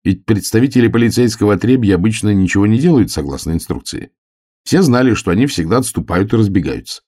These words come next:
Никто не мог предполагать, что они дадут отпор или проявят маломальскую сообразительность. Они... Главная дверь, ведущая в камеры, с грохотом распахнулась. "Кому тут имбирного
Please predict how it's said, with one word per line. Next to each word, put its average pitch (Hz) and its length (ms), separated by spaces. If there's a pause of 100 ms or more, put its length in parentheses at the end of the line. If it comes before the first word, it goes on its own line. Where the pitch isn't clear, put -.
Никто 147 320
не 131 100
мог 98 220
предполагать, 95 560
что - 140
они 92 160
дадут 95 420
отпор 127 360
или 87 540 (380)
проявят 101 480
маломальскую 92 800 (340)
сообразительность. 131 1400 (640)
Они... 175 460 (220)
Главная 90 640
дверь, 101 240
ведущая 76 560
в - 100
камеры, 98 460
с 80 80
грохотом 69 560
распахнулась. - 800 (880)
"Кому 180 560
тут 185 400
имбирного 160 1160